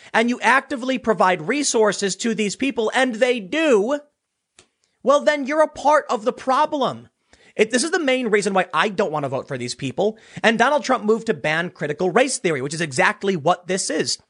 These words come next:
I gotta be honest, I think it's entirely likely that this video might get flagged and, and, and, and <laughs> deranked and demonetized because of what this man said. Well, I have to report on it.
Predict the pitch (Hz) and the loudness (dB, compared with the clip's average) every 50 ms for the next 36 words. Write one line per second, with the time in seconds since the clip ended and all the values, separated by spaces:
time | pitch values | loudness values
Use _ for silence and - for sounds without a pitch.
0 | _ _ _ - - 254 269 330 320 302 302 285 294 320 320 262 - - _ _ | _ _ _ -2 0 2 4 4 2 2 0 0 0 0 0 0 -2 -4 _ _
1 | _ - - - - 233 269 - 339 262 285 - 262 226 214 - 226 262 277 277 | _ -20 -10 -2 0 0 0 0 0 -2 -2 -2 -2 -2 0 2 4 4 4 2
2 | 262 240 226 269 277 - 254 196 208 - - - 160 165 330 311 - - 180 196 | 0 0 0 0 0 0 -2 -2 -2 -4 -4 -2 0 2 2 2 0 -4 -6 -6
3 | 320 294 240 220 214 190 196 208 208 214 - - - - 208 247 277 277 208 170 | -4 -2 0 0 2 2 0 0 0 -2 -6 -8 -6 -2 2 4 4 4 4 4
4 | 170 175 175 - - _ _ - 185 196 190 190 190 190 190 180 190 190 185 185 | 2 0 -4 -10 -20 _ _ -4 -4 -2 0 0 -2 -2 0 0 -2 -2 -2 -2
5 | - 175 170 147 - - - - - - - 196 - - - 220 - - _ _ | -4 -4 -4 -4 -6 -6 -8 -10 -10 -8 -8 -8 -4 -2 -2 -2 -2 -4 _ _
6 | - - - 156 - 139 226 262 226 185 202 214 247 254 233 220 190 202 214 196 | -20 -20 -20 -10 -2 0 0 2 2 2 2 2 2 0 0 -2 -2 -2 0 2
7 | 180 220 262 262 - 160 113 110 113 165 - - - _ _ _ _ _ - 135 | 2 2 0 0 -4 -6 -6 -6 -8 -8 -10 -14 -18 _ _ _ _ _ -8 -2
8 | 135 247 233 240 - - 226 269 302 269 240 302 233 160 143 131 139 202 214 - | -2 0 0 -2 -2 0 2 2 2 0 -2 -4 -6 -6 -6 -2 0 0 0 -2
9 | - 147 135 131 185 190 190 - - 151 156 147 147 143 143 - - 247 294 147 | -4 -10 -4 -2 -2 -2 -2 -4 -6 -4 -2 -2 -2 -4 -6 -4 -4 -2 -2 -2
10 | - - - _ _ _ _ _ _ - 202 190 214 233 220 - 165 151 131 - | -4 -8 -14 _ _ _ _ _ _ 0 2 4 4 2 2 0 -4 -6 -6 -4
11 | - 240 302 370 294 175 120 120 165 220 - | 0 2 2 2 2 0 -2 -4 -6 -8 -10